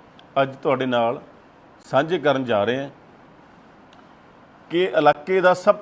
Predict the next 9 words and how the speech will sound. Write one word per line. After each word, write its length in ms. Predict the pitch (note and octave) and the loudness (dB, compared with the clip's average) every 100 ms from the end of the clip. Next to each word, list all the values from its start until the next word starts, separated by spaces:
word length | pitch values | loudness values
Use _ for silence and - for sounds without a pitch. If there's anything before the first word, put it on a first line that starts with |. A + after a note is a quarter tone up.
| G#3+ | -2
ਤੋਂ 120 | G#3 | 0
ਵੱਡਾ 320 | D#3 C3+ F3+ | 0 6 6
ਧਾਰਮਿਕ 440 | G3+ F#3+ D3 D3+ C#3 | 8 6 4 0 -4
ਸਥਾਨ, 400 | - C3 C3+ C#3 - - - - | 0 2 2 0 -12 -20 -20 -18
ਜਿੱਥੇ 600 | A#2+ D3 - F3 F3+ F#3 F#3 - - - - | -10 -10 -4 -2 0 -4 -10 -20 -20 -18 -8
ਲਾਗਲੇ 560 | B2 C3+ D3 D#3 F#3 | 6 8 8 6 0
ਸੂਬੇ 440 | F3 - D#3+ D#3 G3 | -4 -6 -4 2 2
ਤੋਂ 180 | F#3+ F3+ | 2 0
ਵੀ 180 | F3 | 0